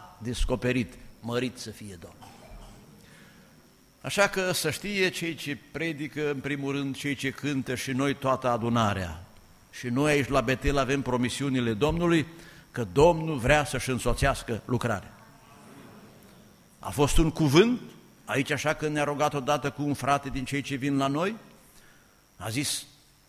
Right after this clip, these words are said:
"Să ne sfințim, să trăim aproape de Domnul, că vor veni oameni să-și caute de sănătate și vor găsi mântuirea aici. Pentru că Domnul are în plan să-și facă lucrarea."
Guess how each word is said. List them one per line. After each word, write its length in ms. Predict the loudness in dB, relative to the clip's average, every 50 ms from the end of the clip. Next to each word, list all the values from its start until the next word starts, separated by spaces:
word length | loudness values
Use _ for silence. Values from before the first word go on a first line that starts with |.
| _ _ _ _ _ _ -20
"Să 120 | -10 -2 0
ne 120 | 0 2
sfințim, 760 | 2 2 2 2 2 2 6 8 10 10 10 8 2 -4 -8 -12 -14
să 120 | -14 -14 -8
trăim 300 | -2 0 0 2 4 2
aproape 360 | 2 4 2 0 2 0 0
de 140 | 0 0 0
Domnul, 640 | 2 2 2 2 4 2 2 2 0 -4 -12 -18 -20 -20 -20 -20 -20 -20 -20 -20 -20 -20 -8
că 140 | -6 -4 2
vor 200 | 4 4 4 4
veni 280 | 2 0 0 0 2
oameni 360 | 4 6 6 6 4 2 0
să-și 280 | 0 0 0 0 -2 -2
caute 460 | 2 4 6 6 6 4 2 2 0
de 200 | 0 2 2 2
sănătate 880 | 2 2 0 0 0 0 0 2 4 4 6 6 4 4 4 4 4 2 -2 -10 -12
și 140 | -8 -8 -4
vor 180 | 0 0 0
găsi 460 | 2 2 0 0 0 -2 -2 -2 -2 -2
mântuirea 560 | 0 2 2 2 2 2 0 0 2 2 2 2
aici. 440 | 6 8 8 8 8 6 0 -6 -10 -12 -14 -16 -18 -20 -20 -20 -20 -20 -20 -20 -20 -20 -20 -20 -20 -20 -20 -14
Pentru 260 | -12 -10 -8 -6 -4
că 120 | -2 0 2
Domnul 280 | 2 2 2 4 2
are 160 | 2 4 4
în 120 | 2 0 0
plan 500 | 2 6 8 8 8 8 4 -2 -8 -10 -8
să-și 240 | -8 -6 -6 0
facă 260 | 2 2 2 2 2 0
lucrarea." 540 | 0 0 2 2 2 0 -2 -4 -10 -12